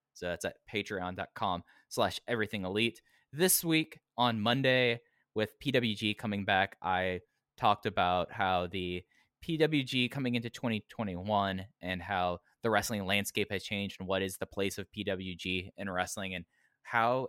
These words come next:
A E W can might end up relating itself to P W G and helping out in a lot of ways. We had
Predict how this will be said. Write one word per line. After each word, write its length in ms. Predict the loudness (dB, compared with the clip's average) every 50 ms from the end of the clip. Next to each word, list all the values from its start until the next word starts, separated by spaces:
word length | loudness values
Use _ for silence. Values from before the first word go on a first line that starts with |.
| -4 0
A 40 | 0
E 200 | 0 0 0 -2 -2
W 380 | 0 -2 0 0 -2 -4 -6 -8 -12 _
can 140 | -10 -8 -6
might 340 | -4 -2 -2 -4 -6 -8 _ _ _ _ _ _ _ _ _ _ _
end 220 | -2 0 2 4
up 160 | 2 2 2 0 _ _ _ _ _ _ _ -14 -4
relating 460 | -2 0 2 2 2 2 2 0 -4
itself 300 | -4 0 2 2 2 2
to 80 | -2 -8
P 140 | -4 -2 0
W 200 | 0 0 -2 -4
G 160 | -4 -4 -6
and 100 | -4 -2
helping 280 | -2 -2 -2 -2 -4 -4
out 100 | -4 -6
in 60 | -6
a 40 | -8
lot 140 | -8 -8
of 60 | -10 -8
ways. 340 | -6 -4 -4 -4 -6 -6
We 120 | -8 -8 -4
had 240 | -2 -2 -2 -2